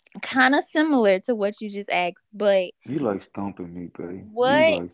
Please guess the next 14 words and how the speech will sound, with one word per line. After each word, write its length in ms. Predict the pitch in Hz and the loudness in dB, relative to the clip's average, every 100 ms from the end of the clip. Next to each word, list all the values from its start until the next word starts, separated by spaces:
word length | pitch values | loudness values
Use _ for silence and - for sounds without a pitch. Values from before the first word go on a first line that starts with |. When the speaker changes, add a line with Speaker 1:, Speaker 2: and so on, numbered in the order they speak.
| _ | _
Speaker 2:
stumping 400 | 170 165 - - | -14 -14 -14 -8
me. 80 | 220 | -2
Speaker 1:
what 540 | 220 240 277 302 311 - _ | 4 4 4 2 -4 -8 _
w-, 460 | 269 269 254 240 214 - - | -2 0 -2 -4 -6 -16 -20
<laughs> 220 | - _ | -20 _
what 340 | 202 214 262 269 | -4 2 2 0
would 220 | 302 226 | -6 -6
be 540 | 214 220 202 180 190 _ _ _ | -8 -8 -10 -12 -16 _ _ _
my 300 | 196 196 185 - | -6 -2 -2 0
ideal 680 | 196 208 220 220 214 202 185 - | 0 0 -4 -10 -8 -10 -12 -6
date 320 | 180 160 - _ _ _ _ _ _ _ _ _ | -6 -6 -16 _ _ _ _ _ _ _ _ _
with 280 | 185 190 - | -12 -12 -12
you? 160 | 151 - _ 311 _ _ _ _ _ _ _ _ _ _ _ _ _ _ _ _ _ _ _ - | -16 -16 _ _ _ _ _ _ _ _ _ _ _ _ _ _ _ _ _ _ _ _ _ -12
Speaker 2:
Mm. 840 | 113 113 110 101 92 90 92 90 | -8 -6 -6 -6 -8 -12 -16 -20